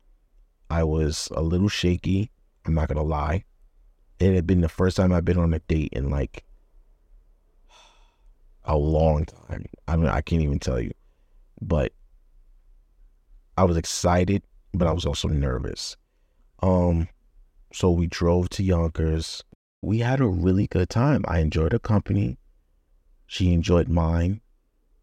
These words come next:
Um, the weather was great. It was, like, the middle of May. Um, it was, it was, in fact, it was, like, maybe two weeks after my twenty-eighth birthday.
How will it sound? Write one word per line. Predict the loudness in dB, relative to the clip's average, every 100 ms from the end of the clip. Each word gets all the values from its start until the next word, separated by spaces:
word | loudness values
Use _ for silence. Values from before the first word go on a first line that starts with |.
| _ _ _ _
Um, | 0 2 2
the | 2
weather | 2 2
was | 2 0
great. | -2 0 2 2 0 -8 _ _ _ -4
It | 0
was, | 2
like, | 2 2
the | 0
middle | 0 2 0
of | 0
May. | 0 2 0 -2 -8 _ _ _ _ _ _ _ _ -2
Um, | 0 0 -2 -6 _ _ _
it | 0
was, | 2
it | 2 2
was, | 2
in | 0
fact, | 0 2 2
it |
was, | 2
like, | 2 2
maybe | 0 0
two | -4 -4 -2
weeks | 0 -2 -8 -6
after | -6 -2 -2
my | 0 0 2 0 -2 -8 _ -20 _ -20 _ -20 -16
twenty-eighth | -2 2 4 4 2 0
birthday. | 0 0 0 -2 -4 -4